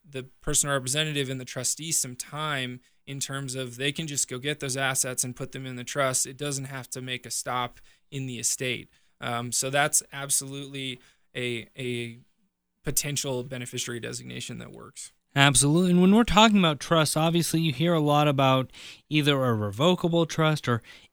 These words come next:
Speaker 2: irrevocable. So what's the big difference, and what would be the benefits of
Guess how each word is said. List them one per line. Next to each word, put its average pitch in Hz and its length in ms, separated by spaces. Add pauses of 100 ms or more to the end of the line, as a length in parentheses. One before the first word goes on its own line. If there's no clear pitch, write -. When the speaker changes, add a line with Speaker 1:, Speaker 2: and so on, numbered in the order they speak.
Speaker 2:
irrevocable. 117 1000
So 127 300
what's 123 720 (220)
the 180 80
big 156 420
difference, 151 460
and 139 140
what 147 80
would 156 100
be 147 100
the 143 80
benefits 135 560
of 127 200